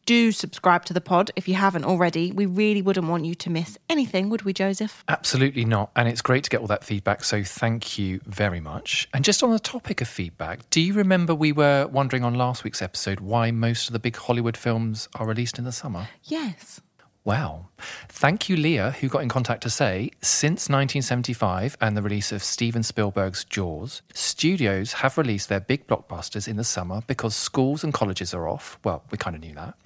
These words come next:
Speaker 2: "People have more leisure time and cinemas are air-conditioned, and so people are drawn to them in the higher temperatures." And it's kind of obvious now, isn't it? You would go to a cinema because it's cool.
Speaker 1: Yes, I mean,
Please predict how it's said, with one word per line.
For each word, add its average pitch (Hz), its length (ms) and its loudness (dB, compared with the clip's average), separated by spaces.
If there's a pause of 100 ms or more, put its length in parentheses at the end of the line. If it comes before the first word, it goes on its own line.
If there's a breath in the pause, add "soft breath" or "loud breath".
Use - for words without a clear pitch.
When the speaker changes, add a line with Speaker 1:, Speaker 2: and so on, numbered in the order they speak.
(160)
Speaker 2:
"People 170 280 6
have 160 240 0
more 131 220 2
leisure 139 260 0
time 92 480 -6 (180)
and 127 220 2
cinemas 113 680 0
are 127 260 2
air-conditioned, 92 880 -2
and 123 140 -2
so 135 180 0
people - 460 -6
are 143 180 -2
drawn 151 380 0
to - 140 -8
them 80 280 -6
in 123 120 -2
the 143 60 -2
higher 107 260 -2
temperatures." 90 760 -4 (140 soft breath)
And - 60 0
it's - 100 -6
kind 190 160 2
of 185 80 4
obvious 113 340 0
now, 82 140 -2
isn't 113 160 -2
it? 254 180 -2
You 170 120 0
would 180 100 0
go 185 120 6
to 185 140 -2
a - 20 -2
cinema 180 380 0
because - 500 -4 (120)
it's - 160 0
cool. 139 280 2 (200)
Speaker 1:
Yes, 247 320 4
I 214 80 2
mean, 233 240 2